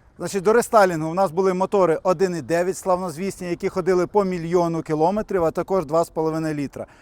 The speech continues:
Один і дев'ять і, е, два з половиною літра, там стоять насос-форсунки,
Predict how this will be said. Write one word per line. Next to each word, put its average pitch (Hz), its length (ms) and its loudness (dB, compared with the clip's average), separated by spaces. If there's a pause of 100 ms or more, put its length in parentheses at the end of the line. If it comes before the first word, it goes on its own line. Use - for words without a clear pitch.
(120)
Один 208 300 0
і 226 60 0
дев'ять 214 460 2 (360)
і, 185 380 2
е, 170 180 0
два 170 160 2
з - 60 -2
половиною 190 300 -4
літра, 220 380 -2 (260)
там 196 180 0
стоять 180 280 2
насос-форсунки, 226 880 -6